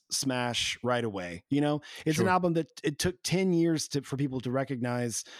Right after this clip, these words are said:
Speaker 1: and in that time influenced, like, hundreds of bands.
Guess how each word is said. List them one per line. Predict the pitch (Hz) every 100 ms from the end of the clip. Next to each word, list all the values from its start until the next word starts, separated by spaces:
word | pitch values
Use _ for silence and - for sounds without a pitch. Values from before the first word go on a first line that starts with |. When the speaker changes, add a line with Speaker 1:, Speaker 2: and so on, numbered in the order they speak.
| - -
Speaker 1:
and | 143
in | 156
that | 175 160
time | - 170 156
influenced, | 151 147 151 139 131
like, | 127 117 _ _ _ _ _ _ _ _ -
hundreds | 147 160 147 127
of | 123
bands. | 101 131 127 85 92 -